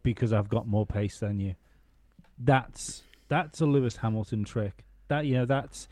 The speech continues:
as soon as, as soon as they're, it comes to the pit stop time, it's hammer time, isn't it? Um, and then he went to race somebody on fresher tyres to get past, to get, to catch up with them and get past them,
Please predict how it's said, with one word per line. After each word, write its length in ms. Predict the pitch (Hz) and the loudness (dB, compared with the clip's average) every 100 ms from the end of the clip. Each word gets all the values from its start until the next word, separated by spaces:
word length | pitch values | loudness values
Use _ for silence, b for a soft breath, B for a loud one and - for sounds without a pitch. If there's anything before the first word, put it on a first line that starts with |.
| b b - | b b -4
as 120 | 123 | -2
soon 300 | - 147 135 | 2 2 4
as, 220 | 131 117 | 2 -2
as 180 | 156 117 | -2 -2
soon 280 | - 147 147 | 0 0 2
as 140 | 139 | 0
they're, 340 | - 123 120 117 b b - | 0 2 2 -2 b b -4
it 120 | 127 | -2
comes 260 | - 131 - | 2 2 2
to 40 | |
the 80 | 110 | -2
pit 240 | - 151 | 2 0
stop 280 | - 131 110 | 0 -4 -4
time, 380 | - 95 101 110 - - _ - | -2 -2 0 -2 -6 -20 _ -8
it's 300 | 135 117 - | -6 -6 -2
hammer 220 | 143 170 | 2 4
time, 320 | - 127 120 | 4 6 6
isn't 200 | 147 139 | 6 6
it? 160 | 123 113 _ _ _ _ b b b b _ - | 4 2 _ _ _ _ b b b b _ 2
Um, 580 | 123 120 120 117 120 - | 6 6 6 4 0 -2
and 220 | 120 117 123 | 2 4 4
then 260 | 123 123 | 4 2
he 180 | 104 127 | 0 2
went 240 | 123 127 | 4 2
to 120 | 110 110 | 2 4
race 340 | 127 151 127 | 6 6 4
somebody 600 | - 107 98 101 110 113 b b b b | -2 -2 0 2 2 0 b b b b
on 140 | 110 101 | -2 0
fresher 400 | - 147 113 131 | 4 4 4 -4
tyres 600 | - 104 104 101 98 - _ - | -4 -2 0 0 -2 -6 _ -10
to 80 | 107 | -4
get 260 | 127 - | -2 -2
past, 380 | - 113 98 - | -4 -4 -6 -4
to 80 | 127 | 0
get, 240 | 120 123 | 0 -2
to 100 | 113 | -4
catch 300 | 113 143 - | 0 0 2
up 120 | 131 113 | 0 0
with 160 | 110 | -4
them 180 | - 104 - _ - | -2 -2 -4 _ -10
and 120 | 98 | -2
get 240 | 127 - | 0 0
past 360 | - 107 95 - | -2 -2 -2 -4
them, 220 | 104 101 | -2 -2